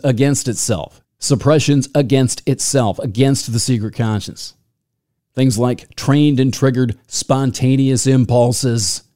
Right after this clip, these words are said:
how they trigger you to do certain things or to say certain things or to act a certain way. Cognitive dissonance, it's suppressed behind this encircled and constrained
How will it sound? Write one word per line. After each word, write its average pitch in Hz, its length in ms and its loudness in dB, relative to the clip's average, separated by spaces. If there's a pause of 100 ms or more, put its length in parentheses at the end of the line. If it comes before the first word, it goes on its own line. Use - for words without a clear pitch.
(680)
how 107 200 -6
they 117 160 0
trigger 110 500 -2
you 110 360 -2
to 110 140 -2
do 113 220 0
certain 110 380 -2
things 110 360 -4
or 107 100 -4
to 110 80 -4
say 113 260 -2
certain 110 340 -2
things 117 320 0
or 139 160 0
to 170 240 -2
act 170 340 -2
a 156 120 2
certain 127 460 0
way. 101 440 -2 (400)
Cognitive 151 500 2
dissonance, 104 460 -2 (220)
it's - 180 -4
suppressed 120 800 -4 (1120)
behind 127 460 2
this 117 280 -2
encircled 139 840 0 (260)
and 123 220 -2
constrained 123 1080 0